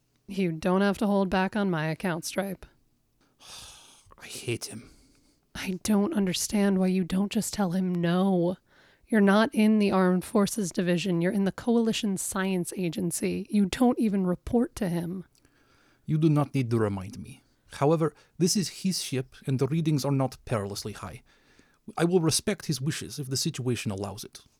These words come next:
Speaker 1: Ugh, you're so frustrating. I have no choice, but you choose to be a pushover.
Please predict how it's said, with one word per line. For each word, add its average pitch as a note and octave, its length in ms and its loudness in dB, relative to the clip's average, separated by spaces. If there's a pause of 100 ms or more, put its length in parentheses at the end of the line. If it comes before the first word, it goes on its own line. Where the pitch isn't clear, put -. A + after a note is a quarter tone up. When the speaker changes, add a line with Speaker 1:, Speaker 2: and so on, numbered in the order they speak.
(840)
Speaker 1:
Ugh, F3+ 300 -6
you're F#3+ 200 -2
so F#3 580 0
frustrating. F3 880 -2 (540)
I A3 120 4
have G3 260 2
no F#3+ 260 6
choice, B3 440 2
but G3+ 200 -4
you G#3 240 0
choose F3+ 540 0
to G#3 100 -4
be E3+ 160 0
a E3 80 -2
pushover. F#3+ 640 -2